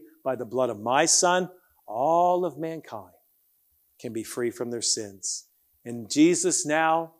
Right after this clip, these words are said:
the great high priest, enters within the veil, bringing his own blood to God the Father, presenting his own blood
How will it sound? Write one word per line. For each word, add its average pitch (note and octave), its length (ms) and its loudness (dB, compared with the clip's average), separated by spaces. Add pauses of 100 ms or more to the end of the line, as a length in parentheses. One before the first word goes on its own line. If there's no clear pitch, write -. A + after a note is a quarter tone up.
(340)
the C3+ 80 -4
great C#3+ 300 6
high D#3+ 220 8
priest, - 760 2 (720)
enters D3+ 340 2
within E3+ 280 8
the F#3+ 80 6
veil, F#3+ 540 10 (420)
bringing E3 320 6
his C#3 220 4
own G3 320 10
blood F3+ 500 12 (580)
to C3+ 120 -2
God D3+ 380 8
the E3+ 80 2
Father, C#3 560 6 (760)
presenting F#3+ 520 8
his E3+ 180 4
own G#3 260 6
blood E3+ 360 8